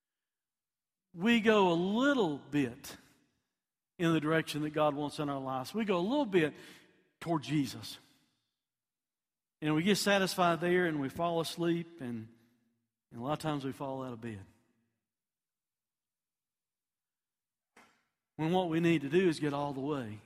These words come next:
in bed with Jesus. We need to get all the way in as far as God desires us to be, and not satis-, not be satisfied in our lives with just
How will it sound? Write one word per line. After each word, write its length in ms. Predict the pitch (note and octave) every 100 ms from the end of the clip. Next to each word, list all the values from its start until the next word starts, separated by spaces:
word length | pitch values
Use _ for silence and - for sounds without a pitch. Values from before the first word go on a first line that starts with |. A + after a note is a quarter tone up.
| -
in 380 | D3+ B2+ G#2+ G2+ _ _ _ _ _ _ _ _ _ _ _ _ _
bed 220 | B2+ C3+ A#2+
with 140 | A2
Jesus. 480 | B2+ B2+ - - - - _ _ _ _ _ _ _ _ _ _ _ _ _ _ _ _ _ -
We 120 | E3
need 120 | E3+
to 80 | D#3
get 160 | D#3+
all 320 | D3+ D#3+ D#3+ D#3
the 80 |
way 200 | D3 C#3 F3
in 300 | D#3+ F3 C3
as 160 | B2
far 560 | - D3+ D3+ C3+ A2 G#2 _ _ _ _ _ _ _ _ _ _ _ _ _ _ _ _ _ _ _ _ _ _ _ _ _ _ D#3+
as 140 | C#3+ B2
God 300 | D#3+ D3 C3+
desires 640 | B2+ D3 C#3+ D3 C#3+ -
us 400 | - D3 C3 - - - _
to 100 | -
be, 320 | A#2+ C3 A2+ G2+ _ _ _ _ _ _ _ _ _ _ _ _ _ _ -
and 120 | D3+
not 200 | D3+ C#3
satis-, 480 | - D#3+ D3+ C#3+ A#2+ -
not 220 | D3+ C#3
be 80 | B2
satisfied 640 | - D#3 D3+ - C#3 C3+
in 100 | C3+
our 100 | C3+
lives 400 | B2+ C3+ C3 -
with 160 | A#2+ A2+
just 440 | C#3+ C#3+ - -